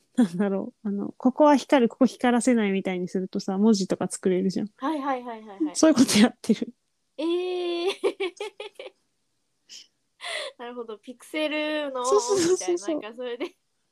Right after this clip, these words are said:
Speaker 2: 広告を宇宙に。
Speaker 1: やってるね。うん。
Speaker 2: へー。
Speaker 1: で、広告ってさ、普通はさ、もーちゃん飛ばす派だけどさ、
Speaker 2: うん。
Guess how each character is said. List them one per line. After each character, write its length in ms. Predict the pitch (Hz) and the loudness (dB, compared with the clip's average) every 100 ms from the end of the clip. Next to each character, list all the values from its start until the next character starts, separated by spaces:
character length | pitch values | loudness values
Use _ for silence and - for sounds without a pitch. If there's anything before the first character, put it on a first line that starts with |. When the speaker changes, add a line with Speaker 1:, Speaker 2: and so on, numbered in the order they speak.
| _ - _ - - - _ _ _ 622 571 | _ -20 _ -20 -20 -20 _ _ _ -12 -10
Speaker 2:
広 180 | - 254 | -10 -10
告 360 | - 233 247 240 | -12 -14 -6 -6
を 160 | 220 - _ _ _ | -6 -12 _ _ _
宇 100 | 233 | -10
宙 220 | 262 269 208 | -4 -2 -4
に。 140 | 180 | -10
Speaker 1:
や 60 | 175 | -20
っ 20 | _ | _
て 140 | - 254 | -2 -2
る 120 | 247 | 0
ね。 220 | 240 233 | -2 -2
う 100 | - | 0
ん。 220 | 247 233 - _ _ _ _ _ _ _ _ _ _ _ _ - | 0 0 -4 _ _ _ _ _ _ _ _ _ _ _ _ -20
Speaker 2:
へ 60 | |
ー。 1500 | 185 175 175 175 175 175 180 180 180 185 185 190 190 196 202 220 _ _ _ _ _ - | -18 -10 -10 -10 -12 -18 -18 -20 -18 -18 -18 -20 -20 -20 -20 _ _ _ _ _ _ -8
Speaker 1:
で、 100 | 240 - | -8 -4
広 220 | 294 320 - | -2 -2 -4
告 540 | - 370 - 349 339 339 | -2 0 6 8 8 6
っ 40 | - _ | 2 _
て 120 | - 302 | -2 2
さ、 160 | 285 | 4
普 100 | 214 | 2
通 180 | 208 285 | 2 4
は 140 | 285 | 4
さ、 140 | 277 254 | 6 6
も 160 | 247 | 6
ー 20 | 277 | 6
ち 80 | |
ゃ 80 | 208 | 2
ん 40 | 180 | 0
飛 140 | 202 | 4
ば 140 | 208 | 4
す 100 | 202 - | 4 2
派 120 | 208 | 2
だ 120 | 208 | 2
け 120 | 208 | 0
ど 100 | - | -2
さ、 240 | 208 208 208 - _ _ | -4 -8 -8 -14 _ _
Speaker 2:
う 60 | 233 | -18
ん。 160 | 226 | -18